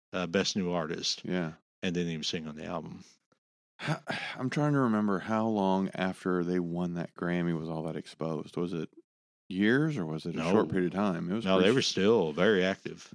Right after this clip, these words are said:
Speaker 2: Well, yeah, but I mean, like, they won that Grammy and it was, like, months after that, "Hey, by the way, they didn't do
Speaker 1: Well,
Speaker 2: any of the singing."
Speaker 1: I clearly remember that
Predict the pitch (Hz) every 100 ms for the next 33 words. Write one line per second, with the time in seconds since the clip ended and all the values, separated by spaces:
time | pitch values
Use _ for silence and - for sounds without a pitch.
0 | 87 120 120 135 127 101 117 120 110 110
1 | 95 95 90 107 107 104 101 98 95 107
2 | 113 95 92 95 90 95 87 90 95 92
3 | 98 104 87 85 87 90 95 90 87 87
4 | 87 87 98 90 87 92 87 71 87 -
5 | - - 123 131 135 95 87 - 110 101
6 | 82 87 - 107 131 135 131 127 113 113
7 | 113 95 95 92